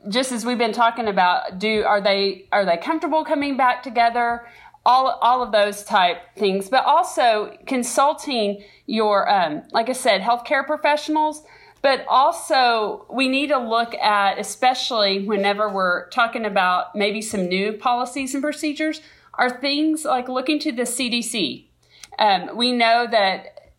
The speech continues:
they are, they have different recommendations, and so we want to look to them as a source, and also even the, um, E P A, the Environmental Protection Agency, they're gonna help us some, and then our local health department.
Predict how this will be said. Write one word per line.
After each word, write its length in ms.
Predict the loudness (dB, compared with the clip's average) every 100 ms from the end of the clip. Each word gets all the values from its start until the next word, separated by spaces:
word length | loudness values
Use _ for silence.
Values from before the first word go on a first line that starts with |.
| -20 -16
they 440 | -2 4 4 4 0
are, 220 | -2 -2 0
they 220 | 2 2
have 480 | 0 2 4 2 -2
different 320 | -4 -2 0
recommendations, 960 | 0 0 -4 0 0 0 -2 -2 -2 -2
and 200 | -2 -2
so 520 | -2 2 4 4 0 -12 _ _ -8
we 180 | -2 0
want 260 | 2 0
to 140 | 0 -2
look 320 | 2 0 0
to 140 | -6
them 460 | 0 2 2 2 -2 0
as 340 | 2 4 2
a 100 | -4
source, 540 | -4 -2 0 0 -2 -2
and 180 | -2 0
also 600 | 2 2 2 0 0 -2
even 560 | -6 -2 0 0 -2
the, 440 | -2 0 0 -2 0
um, 520 | 2 2 0 -4 -10 _ -16 -6
E 120 | -4
P 180 | 0 2
A, 200 | 2 0
the 80 | -2
Environmental 540 | 0 2 2 0 -2
Protection 600 | -4 -6 -2 -2 -2 -4
Agency, 720 | -4 -4 -10 -6 -4 -4 -2
they're 160 | -2 0
gonna 260 | -2 -2
help 300 | 0 0 2
us 240 | -2 -2 -2
some, 320 | 0 0 0
and 160 | -2 0
then 220 | -2 -2 -2
our 140 | -2
local 420 | 0 0 0 -2
health 240 | 0 -2 -4
department. 520 | 0 0 0 -6